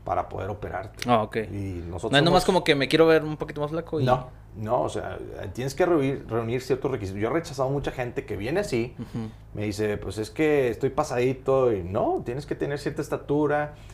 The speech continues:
Speaker 1: con esa estatura que tú tienes, cierto peso, y además si tienes algún problema a-, médico adicional, diabetes,
Speaker 2: Sí, pues.
Speaker 1: hipertensión, apnea obstructiva del sueño,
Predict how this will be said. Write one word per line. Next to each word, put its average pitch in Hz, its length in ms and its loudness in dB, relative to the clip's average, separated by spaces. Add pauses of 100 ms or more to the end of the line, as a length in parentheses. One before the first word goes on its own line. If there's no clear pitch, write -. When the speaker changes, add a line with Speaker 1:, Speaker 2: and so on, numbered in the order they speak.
(160)
Speaker 1:
con 98 180 -2
esa 127 140 -2
estatura 139 380 0
que 135 100 2
tú 113 160 -4
tienes, 135 280 -2
cierto - 380 -2
peso, 160 600 0 (400)
y 104 60 -6
además 98 480 2
si - 180 -8
tienes 120 240 -4
algún 110 340 -4 (220)
problema 113 640 -6
a-, 101 160 -8
médico 107 420 -4
adicional, 120 880 2 (120)
diabetes, 107 480 -6
Speaker 2:
Sí, - 80 -10
pues. 113 140 2
Speaker 1:
hipertensión, 113 760 -2
apnea 104 160 -8
obstructiva 98 380 -6
del 95 100 -8
sueño, 123 600 -4